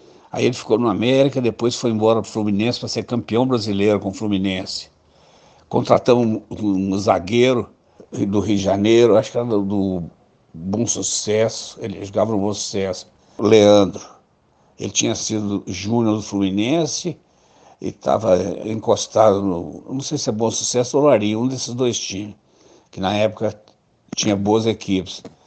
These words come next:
Nós trouxemos Leandro, trouxemos Ricardo Berna, e esses dois, só esses dois justificavam, porque todos os dois,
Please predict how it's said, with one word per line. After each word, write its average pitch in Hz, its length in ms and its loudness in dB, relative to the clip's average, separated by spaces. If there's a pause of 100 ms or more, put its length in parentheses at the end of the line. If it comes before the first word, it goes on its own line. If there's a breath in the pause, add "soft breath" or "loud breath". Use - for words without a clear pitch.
(380 loud breath)
Nós 104 380 0
trouxemos 107 840 0
Leandro, 110 800 2 (800 soft breath)
trouxemos 101 520 0
Ricardo 101 400 2
Berna, 107 800 4 (600 soft breath)
e 98 300 -2
esses 107 320 -2
dois, 117 280 2
só - 320 4
esses 156 240 0
dois 123 280 0
justificavam, 107 640 0
porque 107 280 -4 (160)
todos 151 260 2
os 101 40 -4
dois, 107 420 -4